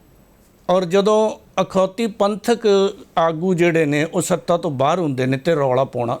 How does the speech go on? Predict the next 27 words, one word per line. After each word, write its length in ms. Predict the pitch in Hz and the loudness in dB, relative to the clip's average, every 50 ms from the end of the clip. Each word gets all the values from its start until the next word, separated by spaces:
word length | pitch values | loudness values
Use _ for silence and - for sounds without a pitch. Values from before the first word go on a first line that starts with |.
| - - | -10 -12
ਸ਼ੁਰੂ 220 | - 160 156 139 | -8 -6 -6 -6
ਕਰ 200 | 127 - 127 117 | -6 -4 -6 -6
ਦਿੰਦੇ 320 | - - 120 104 80 73 73 | -6 -8 -12 -14 -14 -14 -16
ਨੇ, 100 | - - - _ _ - - - - - - - - | -20 -20 -20 _ _ -20 -20 -20 -20 -20 -18 -10 -4
ਬਾਅਦ 300 | 156 165 185 196 185 180 | 0 0 0 0 0 0
ਦੇ 120 | 185 196 | 0 0
ਵਿੱਚ 340 | 180 175 156 - - 165 165 160 | 0 0 -2 -2 -2 -2 -2 0
ਫਾਈਲਾਂ 300 | - 147 139 135 143 143 143 | -2 -2 -2 0 0 -2 -2
ਫਿਰ 160 | 139 156 156 | -2 -4 -4
ਦੱਬੀਆਂ 400 | 143 135 139 127 120 135 143 139 | -2 -2 -4 -4 -2 -2 -2 -2
ਜਾਂਦੀਆਂ 380 | 131 131 135 127 123 131 131 131 | -2 -2 -2 -2 -2 -2 -4 -4
ਨੇ, 100 | 131 131 | -4 -6
ਫਿਰ 240 | - - 160 156 135 | -6 -4 -4 -4 -2
ਰੌਲਾ 300 | 135 131 127 127 131 135 | -2 0 0 0 0 -2
ਜਿਹੜਾ 240 | 123 123 123 117 120 | -2 -2 -4 -2 -2
ਉਹ 100 | 117 139 | -2 -2
ਬੰਦ 300 | 123 113 113 117 120 139 | -2 -2 -4 -4 -2 -4
ਹੋ 100 | 151 139 | -4 -4
ਜਾਂਦਾ 280 | 107 120 123 123 117 127 123 120 | -4 -6 -6 -4 -2 -2 -2 -2
ਆ। 40 | - - _ - - - - _ - - - - - - - - - _ _ - | -6 -10 _ -20 -20 -20 -20 _ -20 -20 -20 -20 -20 -20 -20 -20 -20 _ _ -2
ਇਹ 120 | 285 294 302 | 0 0 0
ਸਿਰਫ 320 | 294 - 302 311 302 - 294 | 0 0 0 0 0 -2 -4
ਕਾਨੂੰਨੀ 680 | - - 220 208 196 190 185 185 190 196 214 233 240 | -4 -2 -2 0 0 0 0 0 0 2 2 2 2
ਨਹੀਂ, 280 | 196 175 202 226 240 226 | 2 2 2 2 0 0
ਸਿਆਸੀ 520 | 233 - - 175 156 143 139 - - 190 170 | -2 -4 -2 -2 -2 -2 -2 -6 -8 -10 -8
ਖੇਡ 320 | - - 120 101 92 82 | -6 -4 -4 -4 -4 -6
ਹੈ। 220 | 71 67 - - | -10 -12 -14 -20